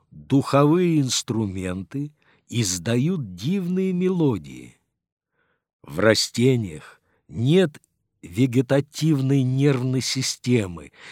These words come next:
без которой у человека и высших животных невозможны процессы питания, дыхания, обмена веществ,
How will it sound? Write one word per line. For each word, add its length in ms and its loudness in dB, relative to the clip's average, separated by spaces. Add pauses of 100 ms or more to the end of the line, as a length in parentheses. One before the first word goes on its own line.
(140)
без 260 2
которой 440 4
у 180 0
человека 840 2
и 260 0
высших 540 0
животных 720 -2 (260)
невозможны 920 2
процессы 640 2
питания, 920 -6
дыхания, 960 -2 (280)
обмена 640 6
веществ, 680 2